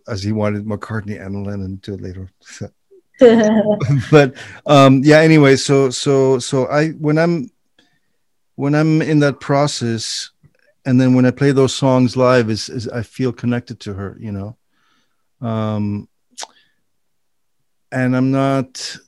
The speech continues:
Speaker 1: you know, it's, it, it, it makes it possible to, to, to not just feel, I mean, obviously the, the, the missing and the sadness of not being able to share. That's the thing, is, it, sh-, sh-, not being able to share something. So I almost have this, like,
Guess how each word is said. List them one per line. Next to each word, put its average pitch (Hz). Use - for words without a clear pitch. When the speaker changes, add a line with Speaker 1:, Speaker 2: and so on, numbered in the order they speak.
Speaker 1:
you 135
know, 120
it's, -
it, 131
it, 131
it 156
makes 160
it 147
possible 131
to, 117
to, 117
to 117
not 117
just -
feel, 107
I 131
mean, 127
obviously 123
the, 110
the, 107
the 101
missing 110
and 104
the 98
sadness 110
of 101
not 107
being 107
able 101
to 110
share. 110
That's -
the 147
thing, 147
is, 117
it, 127
sh-, -
sh-, -
not 131
being 139
able 127
to 123
share 143
something. 101
So -
I 151
almost 165
have 147
this, 135
like, 127